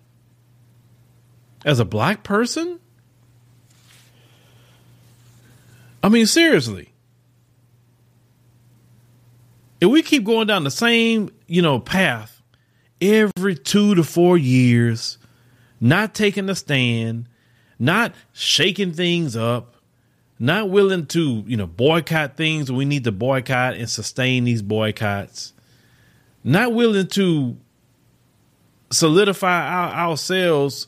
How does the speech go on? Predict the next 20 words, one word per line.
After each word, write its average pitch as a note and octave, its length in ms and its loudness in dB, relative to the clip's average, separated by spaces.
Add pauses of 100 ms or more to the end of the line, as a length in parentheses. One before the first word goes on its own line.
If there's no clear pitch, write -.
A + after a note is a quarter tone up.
(160)
you D#3+ 80 0
know, D#3 260 0
in C#3+ 140 -2
the B2+ 80 0
country E3+ 320 -2
that D3+ 140 2
we C#3+ 140 0
built, F#3 480 2 (580)
then G#3+ 420 2 (140)
what's G#3 260 2
happening G#3+ 600 -4
right G#3 280 -2
now G#3 540 -4 (380)
is E3+ 140 -4
that F3+ 300 2
you're G#3+ 160 2
not G#3+ 220 0
gonna G3+ 180 -4
have A3+ 340 0
nothing. A#2 400 -2